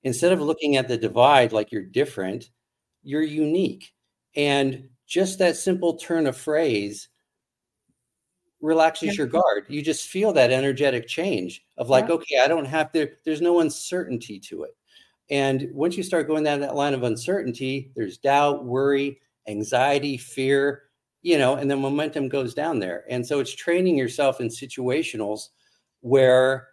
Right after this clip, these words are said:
Speaker 1: you want to be able to respond to life, respond to these circumstances you cannot control. And I mean, and that's just from one universal law. And there's, you know, twelve of them that I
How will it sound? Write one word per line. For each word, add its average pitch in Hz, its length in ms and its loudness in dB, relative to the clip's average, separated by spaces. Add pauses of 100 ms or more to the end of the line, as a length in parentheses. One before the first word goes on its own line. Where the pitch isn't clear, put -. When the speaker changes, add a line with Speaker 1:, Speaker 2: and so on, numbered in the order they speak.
(360)
Speaker 1:
you 143 260 0
want 151 340 0
to 151 200 0
be 151 160 0
able 147 180 0
to 139 160 -8
respond 117 1120 -2 (320)
to 127 680 2
life, 135 520 -2
respond 139 460 -2
to - 80 -20
these 123 220 -6
circumstances 131 720 -4
you 123 120 -6
cannot 127 400 -8
control. - 560 -8 (580)
And 127 480 2 (480)
I 135 80 2
mean, 135 220 4
and 135 180 0
that's 165 160 0
just - 360 -4
from 127 260 0
one 147 580 2
universal 139 640 2
law. 110 440 4
And 123 260 0
there's, 123 440 0
you 139 100 -2
know, 123 340 -2
twelve 202 300 4
of 151 100 4
them 135 200 2
that 131 180 6
I 147 320 2